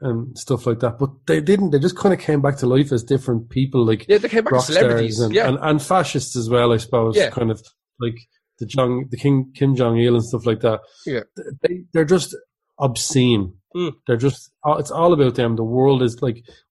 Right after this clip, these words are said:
Speaker 1: they're, they're convinced that they're m-, ten times better than the average human,
Speaker 2: Yeah.
Speaker 1: superhumans, enough to have their own city with effigies everywhere. And
Speaker 2: Yeah. Three square
Speaker 1: Acorn.
Speaker 2: miles, three square
Speaker 1: Acorn.
Speaker 2: miles of super modern city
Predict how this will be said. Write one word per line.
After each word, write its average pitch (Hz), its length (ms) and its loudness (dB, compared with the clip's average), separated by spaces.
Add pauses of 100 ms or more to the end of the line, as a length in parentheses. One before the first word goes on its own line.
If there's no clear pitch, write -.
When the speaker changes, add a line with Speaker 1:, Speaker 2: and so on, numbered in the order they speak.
(280)
Speaker 1:
they're, 147 180 2
they're 135 360 2
convinced 143 480 2
that 123 120 0
they're 117 300 0 (100)
m-, 135 380 -4
ten 151 180 2
times 139 240 0
better 131 240 0
than 117 100 -6
the 117 100 -2
average 117 300 -2
human, 110 260 0 (260)
Speaker 2:
Yeah. - 180 2
Speaker 1:
superhumans, 120 440 2 (420)
enough 151 460 -2
to 135 80 0
have 127 120 2
their 123 120 0
own 139 140 4
city 135 380 -8 (480)
with 117 180 0 (580)
effigies 127 480 -2
everywhere. 113 500 2
And 110 140 -8
Speaker 2:
Yeah. - 80 -2 (500)
Three 247 220 -4
square 190 360 2
Speaker 1:
Acorn. 151 220 2
Speaker 2:
miles, - 280 -6 (140)
three 226 240 -4
square 147 240 0
Speaker 1:
Acorn. - 180 -4
Speaker 2:
miles 143 260 -2
of 139 240 -10
super 190 600 -2
modern 143 540 0 (220)
city 127 580 -10